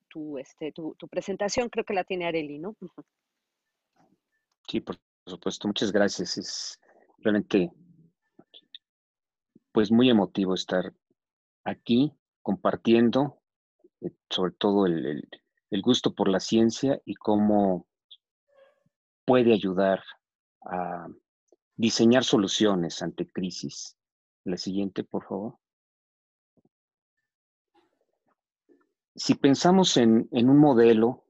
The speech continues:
Speaker 2: de cómo empezó todo, podríamos imaginar, y la imaginación siempre hay que mantenerla viva,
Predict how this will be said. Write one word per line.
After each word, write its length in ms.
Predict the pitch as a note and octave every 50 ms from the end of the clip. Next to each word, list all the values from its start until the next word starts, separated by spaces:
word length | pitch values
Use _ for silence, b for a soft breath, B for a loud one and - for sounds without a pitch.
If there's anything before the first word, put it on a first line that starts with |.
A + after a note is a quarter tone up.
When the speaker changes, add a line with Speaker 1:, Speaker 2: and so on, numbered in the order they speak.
| _ _ _ _ _ _ - - _ _ _ _ _ _ _ _ _ _ _ _ _ _ _
Speaker 2:
de 220 | G#2 F2+ E2+ F#2+ - _ _ _ _ _ _ _ _ _ _ _ _ _ _ _
cómo 240 | - C3 A#2+ B2+
empezó 380 | B2 A2+ A2+ A2 F#2+ - A2+ G#2
todo, 440 | - - F#2+ F#2 F#2 A2 C#3+ D#3 - _ _ _ _ _ _ _ _ _ _ _ _ _ _ _ _ _ _ _ _ _ _ _ _ _ _ _ _ _ _ _ _ _ _ _ _ _ _ _
podríamos 800 | _ - A2+ G2+ A#2 A2 A#2 A2+ A2+ A2+ A2+ A2+ G#2+ - - -
imaginar, 680 | G#2 F#2+ G2 F#2+ - - A2+ A2 A2 A#2 A2 G#2+ G#2 - - - _ _ _ _ _ _ _ _ _ _
y 100 | - G2+ F#2
la 60 | F#2
imaginación 580 | F#2+ F#2 F2 - - G2+ G2 F#2 - A2+ G2+ F#2
siempre 360 | - A2+ G2+ F2 - G2 G2
hay 40 | F#2
que 140 | - -
mantenerla 600 | G2 F#2 F2 E2+ - F#2+ F#2 F#2 F#2+ - F2+ F2
viva, 380 | E2+ F2 E2+ E2+ F2+ A2+ B2 -